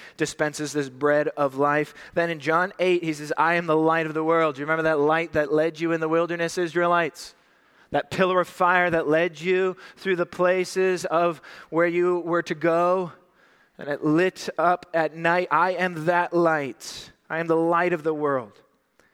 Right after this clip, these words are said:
And so that's when we read in John eight, John eight, verse twelve. It says this, Again, Jesus spoke to them, saying,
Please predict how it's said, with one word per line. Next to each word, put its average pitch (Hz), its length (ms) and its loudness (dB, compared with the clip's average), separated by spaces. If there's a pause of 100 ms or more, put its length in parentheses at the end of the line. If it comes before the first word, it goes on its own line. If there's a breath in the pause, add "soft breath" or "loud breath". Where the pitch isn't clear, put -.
(380 soft breath)
And 120 80 -18
so 143 80 -2
that's 160 160 0
when 160 100 -2
we 151 140 0
read 151 180 2
in 143 100 -4
John 143 320 -2
eight, 117 460 -6
John 135 300 -2
eight, 139 240 -2
verse 131 240 -6
twelve. - 360 -10 (1000)
It - 60 -20
says 123 220 -4
this, 127 320 -2 (1080 soft breath)
Again, 139 300 0
Jesus 139 440 -4
spoke - 440 -2
to 160 100 -6
them, 143 160 -4
saying, 135 440 -2